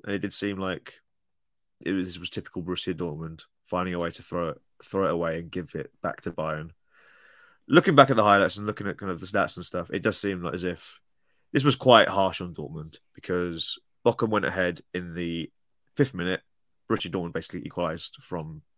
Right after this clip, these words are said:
that kickoff. So, you know, back to, it's basically nil-nil for eighty-five minutes or so. And then there's the controversy where Borussia Dortmund should have had a stonewall penalty. I think it,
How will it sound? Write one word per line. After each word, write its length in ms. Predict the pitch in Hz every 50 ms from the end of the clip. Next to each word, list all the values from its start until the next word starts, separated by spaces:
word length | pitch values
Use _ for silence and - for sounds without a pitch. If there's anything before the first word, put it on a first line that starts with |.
| _ _ _
that 160 | - - -
kickoff. 440 | - 85 78 - 76 80 - - - _ _ _ _ _ _ - - - - _ _ _ _
So, 340 | - - 76 76 73 71 - _ _ _ _ _
you 80 | - 53
know, 80 | -
back 200 | - - 85 -
to, 140 | - 98 92 - -
it's 80 | - -
basically 280 | - 151 - 113 117
nil-nil 420 | 110 107 104 98 95 92 90 87 87
for 320 | - 90 90 85 82 78 - _ _ _ _ _ _ _ _ _ _ -
eighty-five 360 | 98 90 - - - 90 85 85
minutes 220 | 85 65 - -
or 40 | 87
so. 220 | - - - - - _ _ _ _ _ _ _ _ _ _ _ _ _ _ _ _ _ _ _ _ _ -
And 120 | 113 123
then 120 | 127 123 117
there's 200 | 110 107 101 92
the 60 | 98
controversy 800 | 107 - 113 95 90 - 85 87 82 76 - - - - - - _ _ _ _ _ _ _ _ _
where 580 | - 90 95 98 98 98 95 95 92 92 - - _ _ _ _ _ _ _
Borussia 300 | - 110 135 139 139 147 -
Dortmund 340 | 135 131 113 82 87 90 90
should 140 | - -
have 100 | 95 92
had 80 | 98 92
a 60 | 90
stonewall 560 | - - - - - - 117 120 117 110 110
penalty. 320 | 98 - 101 95 85 - -
I 60 | - -
think 380 | - - - 143 139 139 -
it, 120 | 151 -